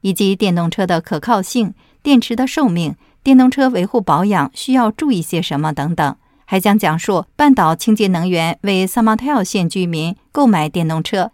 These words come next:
及二手电动车提供的返现补助、安装热泵热水器和热泵H V A C系统提供的优惠计划，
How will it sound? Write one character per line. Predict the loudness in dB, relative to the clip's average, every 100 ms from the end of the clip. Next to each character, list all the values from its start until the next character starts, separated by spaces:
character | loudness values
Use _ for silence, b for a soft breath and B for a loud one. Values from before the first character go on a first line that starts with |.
| _
及 | -2 -2 2
二 | 2 2
手 | 0 -2
电 | 0 -2
动 | -2 -4
车 | -4 -4 -6
提 | -8 -4
供 | -4 -2
的 | -2
返 | -2 -4 -4
现 | 0 2 2
补 | -4 -10
助、 | -2 -2 -2 _ _ _ _ 4
安 | 4
装 | 6 4
热 | 2 0
泵 | 2 2
热 | 0 0
水 | -2
器 | -4 -4 -4 b b
和 | -2
热 | 2 2
泵 | 2 -2 -2 -2
H | -2 0
V | 0 2
A | 2 2
C | 2 0
系 | 0 -4
统 | -4 -6
提 | -4 -6
供 | -2 0
的 | 0 0
优 | 0 0
惠 | 0 -4
计 | -4 -2
划， | -2 -4